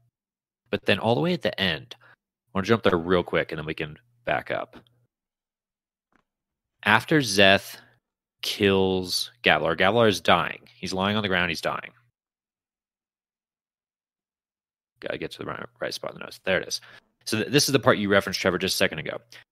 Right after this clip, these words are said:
He says, Gavilar says, "You can tell Thydakar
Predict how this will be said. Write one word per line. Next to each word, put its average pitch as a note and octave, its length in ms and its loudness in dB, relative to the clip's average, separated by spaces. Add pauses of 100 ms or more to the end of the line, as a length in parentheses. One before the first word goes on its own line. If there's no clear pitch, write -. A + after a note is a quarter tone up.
(260)
He - 180 -2
says, F2+ 800 2 (1400)
Gavilar A2 500 4
says, D#2 600 -2 (640)
"You G2+ 240 -4
can G2+ 240 -4
tell B2+ 380 2
Thydakar F#2 800 2